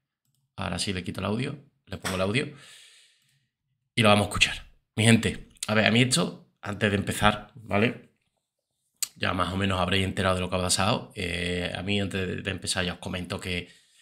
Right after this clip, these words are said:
yo no me creo nada, ¿vale? Yo lo iremos viendo. Es verdad que ahora mismo está todo, es como los de Gran Hermano. Lo, mm, ¿recordáis a las parejas de Gran Hermano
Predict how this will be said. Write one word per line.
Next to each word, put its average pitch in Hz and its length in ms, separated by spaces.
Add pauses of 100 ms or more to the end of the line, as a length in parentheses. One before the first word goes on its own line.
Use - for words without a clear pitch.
(840)
yo 104 220
no 107 80
me 104 140
creo 95 220
nada, 92 400
¿vale? 107 440
Yo 95 520 (300)
lo 98 80
iremos 95 340
viendo. 123 520
Es 107 100
verdad 101 240
que 104 60
ahora 104 120
mismo 104 200
está 104 240
todo, 104 500 (200)
es 117 120
como 135 220
los 127 140
de 117 140
Gran 107 180
Hermano. 92 500 (100)
Lo, 101 320
mm, 98 240 (120)
¿recordáis 101 500
a 117 60
las 113 80
parejas 107 280
de 104 120
Gran 98 160
Hermano 95 580